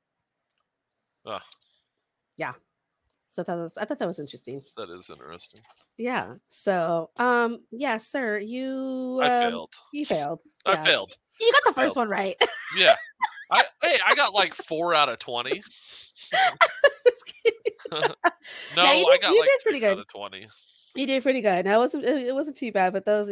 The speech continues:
Speaker 2: yeah, I thought that was pretty interesting. Plus, I kinda liked some of the trivia with the questions. I thought that was kind of fun.
Speaker 1: Also, like, I read most of my King as a teenager. Um,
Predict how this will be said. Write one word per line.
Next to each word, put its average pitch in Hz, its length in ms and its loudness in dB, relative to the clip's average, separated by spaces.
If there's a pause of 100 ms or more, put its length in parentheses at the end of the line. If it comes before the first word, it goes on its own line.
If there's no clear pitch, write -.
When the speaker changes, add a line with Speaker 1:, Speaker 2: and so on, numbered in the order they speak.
Speaker 2:
yeah, 185 280 2
I 208 440 2
thought 262 160 0
that 285 180 -4
was 220 160 -6
pretty 226 240 -8
interesting. 202 720 -6 (360)
Plus, 262 140 -4
I 294 60 -6
kinda 294 180 -2
liked 240 200 0
some 247 120 -8
of 202 40 -10
the 196 60 -8
trivia 214 560 -2
with 202 120 -8
the 190 80 -10
questions. 185 560 -8
I 190 40 -8
thought 214 180 -8
that 196 80 -4
was 190 120 -8
kind 175 160 -6
of 170 60 -14 (160)
fun. 175 560 -4 (280)
Speaker 1:
Also, 233 560 -4
like, 160 200 -4
I 160 80 -2
read 180 280 -6 (140)
most 143 320 -10
of 151 60 -20
my 127 100 -4
King 131 320 -12
as 110 140 -14
a - 60 -18
teenager. 69 680 -18 (540)
Um, 120 180 -8